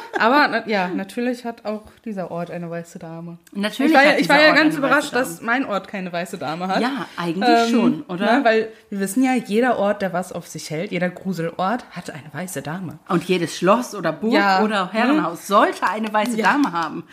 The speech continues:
Speaker 2: <laughs>
Speaker 1: Ja,
Speaker 2: Das gehört
Speaker 1: Bedingungen
Speaker 2: schon zum guten Ton.
Speaker 1: Bedingungen erfüllt bei dir, definitiv.
Speaker 2: Ja, das sehe ich auch so. Wobei ich ja sagen muss, die Legende ist ja sehr grenzwertig. Ne?
Speaker 1: Mhm.
Speaker 2: Denn,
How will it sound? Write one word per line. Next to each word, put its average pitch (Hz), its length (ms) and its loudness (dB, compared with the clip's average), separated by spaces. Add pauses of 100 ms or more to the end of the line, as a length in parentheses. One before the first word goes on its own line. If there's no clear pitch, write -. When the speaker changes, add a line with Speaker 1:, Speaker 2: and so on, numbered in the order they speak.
(300)
Speaker 2:
<laughs> - 420 2 (920)
Speaker 1:
Ja, 262 220 6
Speaker 2:
Das 208 60 0
gehört - 0 - (100)
Speaker 1:
Bedingungen 254 260 8
Speaker 2:
schon 320 160 6
zum 240 160 0
guten 269 260 -4
Ton. 247 380 -4
Speaker 1:
Bedingungen 254 420 2
erfüllt 311 440 -2
bei 208 100 0
dir, 175 200 -4
definitiv. 277 680 0
Speaker 2:
Ja, 233 220 6
das 220 180 -4
sehe 254 140 -2
ich 254 120 -4
auch 226 200 -2
so. 185 340 -6 (400)
Wobei 226 300 4
ich 285 120 -2
ja 262 120 2
sagen 202 360 4
muss, 180 160 -4
die 208 100 -6
Legende 190 460 -2
ist 175 240 -6
ja 175 140 2
sehr 185 240 0
grenzwertig. 156 880 -4
Ne? 214 220 6
Speaker 1:
Mhm. 208 220 2 (220)
Speaker 2:
Denn, 196 300 4